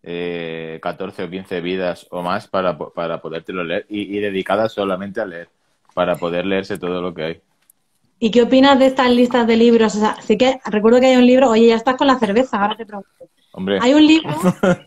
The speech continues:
Speaker 2: se llama, <laughs> yo la tengo aquí, ahora la tomo. Hay un libro que se llama Mil un libros que tienes que leer antes de morir.
Speaker 1: Ujú.
Speaker 2: ¿Qué opinas, qué opinas de ese tipo de listados?
Speaker 1: <laughs> Gilipolleces para vender.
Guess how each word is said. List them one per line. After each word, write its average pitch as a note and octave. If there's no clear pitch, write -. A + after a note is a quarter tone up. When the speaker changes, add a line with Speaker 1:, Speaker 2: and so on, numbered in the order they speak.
Speaker 2:
se B3
llama, C4+
<laughs> A#4+
yo C#4+
la C#4
tengo E4+
aquí, C4+
ahora A#3
la G#3+
tomo. F#3+
Hay A#3+
un C#4
libro D4+
que D4
se C#4
llama C#4+
Mil B3
un C#4+
libros C#4
que C4
tienes B3+
que B3+
leer A#3
antes A3
de A#3+
morir. A#3
Speaker 1:
Ujú. G#3+
Speaker 2:
¿Qué B3
opinas, B3+
qué B3+
opinas D4+
de C#4+
ese C4
tipo B3+
de B3
listados? A3+
Speaker 1:
<laughs> -
Gilipolleces A#2
para A#2+
vender. F#2+